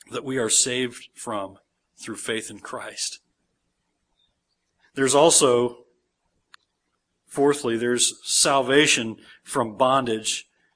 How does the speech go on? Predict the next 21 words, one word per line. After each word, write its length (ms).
to 80
the 120
sinful 420
habits 480
of 180
life 400
without 320
Christ. 540
You 60
see, 320
without 400
Christ, 500
we 120
are 120
bound 680
to 160
our 160
sin 280
nature 520
to 100
just 460